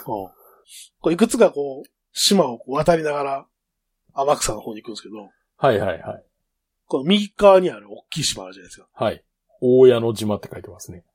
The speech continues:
Speaker 1: 大矢野島？
Speaker 2: 右側。
Speaker 1: の、あ、大矢野島の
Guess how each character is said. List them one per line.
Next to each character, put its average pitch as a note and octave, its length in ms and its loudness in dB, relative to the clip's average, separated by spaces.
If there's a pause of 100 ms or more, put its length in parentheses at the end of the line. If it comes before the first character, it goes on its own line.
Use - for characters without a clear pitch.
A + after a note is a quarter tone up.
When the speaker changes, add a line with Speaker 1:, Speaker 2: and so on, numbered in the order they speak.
(140)
Speaker 1:
大 B2+ 60 -20
矢 C3 140 -20
野 A#2+ 160 -20
島？ A#2+ 420 -16 (260)
Speaker 2:
右 C#3 280 -2
側。 - 360 -2
Speaker 1:
の、 G#3 240 2 (140)
あ、 D#3+ 260 0
大 G3 260 6
矢 G3 80 2
野 F#3+ 120 0
島 F3+ 240 -6
の F#3+ 260 -2